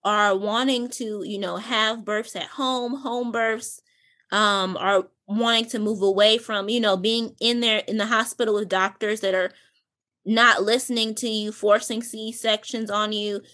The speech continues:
So just having the access and the information to doulas is, is a wonderful thing. So I, I love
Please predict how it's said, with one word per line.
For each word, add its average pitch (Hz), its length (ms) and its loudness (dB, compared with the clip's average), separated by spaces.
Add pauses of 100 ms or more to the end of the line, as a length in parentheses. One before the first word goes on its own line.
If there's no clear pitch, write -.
(140)
So 202 140 -2
just 277 260 2
having 247 500 0
the 202 260 0
access 220 520 0
and 214 100 -6
the 196 140 -6
information 214 800 -6
to 196 400 0
doulas 214 760 0 (140)
is, 170 680 -4
is 180 180 0
a 165 80 2
wonderful 214 520 0
thing. 202 320 -2
So - 300 0
I, 294 320 6
I 311 300 6
love 247 640 4